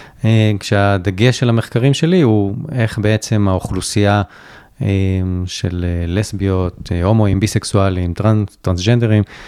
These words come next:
יכולים לשמר, אה, אושר אל מול,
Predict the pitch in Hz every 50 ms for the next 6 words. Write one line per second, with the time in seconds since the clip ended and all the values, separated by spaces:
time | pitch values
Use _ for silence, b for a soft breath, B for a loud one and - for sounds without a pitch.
0 | B B B B - 107 - - 113 110 123 131 135 123 - - 113 104 104 104
1 | 107 107 107 107 107 104 101 98 95 92 92 123 131 131 - - 110 95 95 98
2 | 101 98 87 - _ B B B B B B _ - 104 98 98 101 104 107 110
3 | 110 107 107 104 104 104